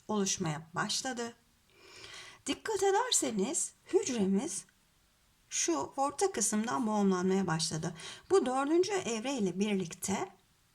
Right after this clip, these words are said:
aslında sitoplazma bölünmesi de eş zamanlı olarak başlar. Şöyle bir orta noktada birleşerek, bu bir hayvan hücresi tabii ki, bitki hücresi köşeli bir yapıya sahipti. Onu farklı açıklayacağım,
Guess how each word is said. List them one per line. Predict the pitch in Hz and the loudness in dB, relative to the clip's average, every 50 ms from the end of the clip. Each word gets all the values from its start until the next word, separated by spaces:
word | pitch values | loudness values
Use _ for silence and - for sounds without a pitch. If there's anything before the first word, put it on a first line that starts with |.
| _ _ _ _ - _ | _ _ _ _ -12 _
aslında | - 294 285 - - 190 196 202 | 2 2 2 4 2 2 2 4
sitoplazma | - - 330 - 233 196 196 185 180 175 170 208 220 240 | 4 2 2 0 -2 -4 -2 -4 -6 -4 -4 -4 -4 -2
bölünmesi | 254 226 190 185 180 165 165 - - 214 226 | 0 0 0 0 -2 -2 -2 -2 -2 -2 -4
de | 277 - | -4 -2
eş | 285 269 - | 0 0 0
zamanlı | - 190 180 180 170 175 180 202 | 0 0 -2 -2 -2 -2 -4 -4
olarak | 226 233 208 - 180 185 214 254 - - - - _ _ | -2 -2 -2 -2 -2 -2 -4 -6 -8 -14 -18 -20 _ _
başlar. | 180 170 160 160 - - 180 - - - - - - - - | -4 -2 -2 -2 -4 -4 -6 -10 -12 -12 -12 -12 -12 -10 -6
Şöyle | - - 440 453 392 294 226 190 | -4 -2 2 2 2 2 2 0
bir | 190 190 190 - | 0 -2 -2 -2
orta | 202 214 220 - - 277 294 | -2 -2 -2 -2 -2 -2 -2
noktada | 247 185 190 - - 151 151 160 165 170 156 - - - - - - - _ | -2 -2 -4 -4 -6 -8 -6 -4 -4 -6 -6 -6 -10 -18 -20 -20 -20 -8 _
birleşerek, | 208 220 208 214 233 240 233 - 294 240 185 160 - - - - - - _ | -4 -2 -2 -2 -2 -2 -2 -2 -2 -2 -4 -4 -6 -8 -14 -20 -20 -12 _
bu | - 247 262 214 | -4 -4 -2 -2
bir | 233 | -4
hayvan | 233 220 226 226 220 208 214 208 | -4 -6 -6 -4 -2 0 2 2
hücresi | 196 175 160 165 156 160 - - - | 0 0 0 -2 -2 -2 -4 -4 -4
tabii | 165 160 165 175 160 160 | -6 -4 -4 -4 -4 -4
ki, | 165 294 285 | -6 -6 -6
bitki | 254 202 - - 233 | -6 -8 -6 -6 -2
hücresi | 208 190 190 196 202 - - 269 262 240 220 - - - - - _ | 0 2 2 2 2 2 0 0 0 -4 -4 -6 -8 -12 -18 -18 _
köşeli | - 226 220 - 220 214 220 196 | -6 -2 -2 0 -2 -2 -2 -2
bir | 175 | -2
yapıya | 180 - - - - 160 147 - | -2 -2 -6 -8 -8 -8 -4 -4
sahipti. | - - - 156 160 - 160 - - - 330 330 - | -4 -4 -4 -8 -8 -8 -10 -8 -6 -6 -6 -6 -6
Onu | 254 226 226 220 208 | -8 -8 -6 -6 -8
farklı | 208 - 208 196 196 196 185 | -4 -4 -4 -4 -4 -4 -6
açıklayacağım, | 160 170 165 - - - - 170 165 165 - 180 - - 160 165 | -6 -4 -4 -6 -6 -6 -6 -6 -6 -4 -4 -6 -4 -4 -6 -6